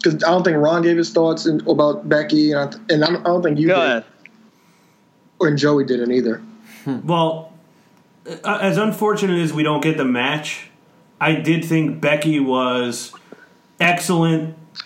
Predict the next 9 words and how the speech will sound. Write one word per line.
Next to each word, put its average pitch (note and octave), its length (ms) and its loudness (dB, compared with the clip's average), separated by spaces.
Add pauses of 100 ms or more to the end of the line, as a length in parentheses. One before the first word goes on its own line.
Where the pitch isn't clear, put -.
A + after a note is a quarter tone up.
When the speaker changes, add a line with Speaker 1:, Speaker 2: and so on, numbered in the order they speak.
(100)
Speaker 3:
in D#3 640 2 (280)
her D#3+ 180 2
time D#3 280 2
on D#3 100 2
the D3 60 0
microphone D3+ 640 0
on C#3 180 0
Tuesday D3+ 440 2
night. C3+ 400 0